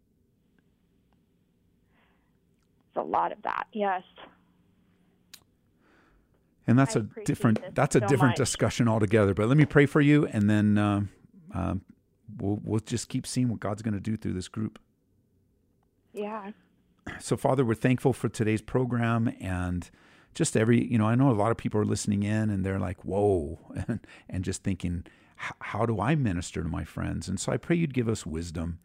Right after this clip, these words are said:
Speaker 2: Uh, pray for Felicia. She's got this new group of friends and new group of people that wanna pray. But I, I ask God,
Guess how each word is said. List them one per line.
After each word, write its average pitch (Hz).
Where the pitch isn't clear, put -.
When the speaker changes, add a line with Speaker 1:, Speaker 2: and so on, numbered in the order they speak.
Speaker 2:
Uh, 92
pray 123
for 117
Felicia. 98
She's -
got 98
this 98
new 107
group 110
of 95
friends 104
and 90
new 135
group 135
of 135
people 147
that 139
wanna 120
pray. 135
But 110
I, 120
I 110
ask 131
God, 98